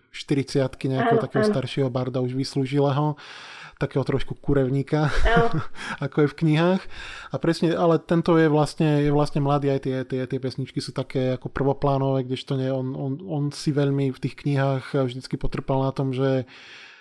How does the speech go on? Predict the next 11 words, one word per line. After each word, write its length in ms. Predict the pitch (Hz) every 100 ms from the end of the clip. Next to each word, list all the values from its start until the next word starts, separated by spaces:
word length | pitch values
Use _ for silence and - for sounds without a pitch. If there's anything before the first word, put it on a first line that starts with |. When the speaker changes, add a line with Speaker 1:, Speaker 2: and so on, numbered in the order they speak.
| _ -
Speaker 1:
e, 120 | 131 127 127 123 131 175
že 140 | 139 143
bol 100 | 139
taký 220 | 139 151
poetický, 720 | - 143 139 131 - - 123 117 _
hej, 140 | 131 131
v 120 | 135
tom 300 | - 135 135
všetkom. 400 | 165 139 127 131
Takže, 480 | 127 131 135 139 135
mm, 260 | - 151